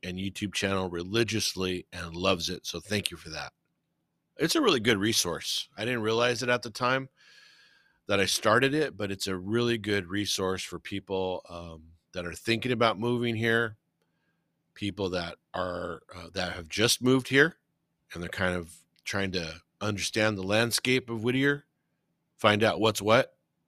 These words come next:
And, um, it's a good resource for people that have lived here their whole lives.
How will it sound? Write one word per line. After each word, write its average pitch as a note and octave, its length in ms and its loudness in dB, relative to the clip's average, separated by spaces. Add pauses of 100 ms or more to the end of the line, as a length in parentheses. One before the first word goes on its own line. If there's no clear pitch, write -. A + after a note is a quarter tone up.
(1160)
And, A2+ 540 2
um, A#2 240 4
it's G#2+ 180 -2
a G#2 40 -4
good G#2+ 180 -2
resource G2+ 480 -2
for F2+ 160 -8
people F#2 380 -6
that E2+ 120 -6
have E2 160 -8
lived F2 280 -6
here E2+ 420 -8 (1040)
their F#2+ 140 2
whole B2+ 180 6
lives. C3+ 640 0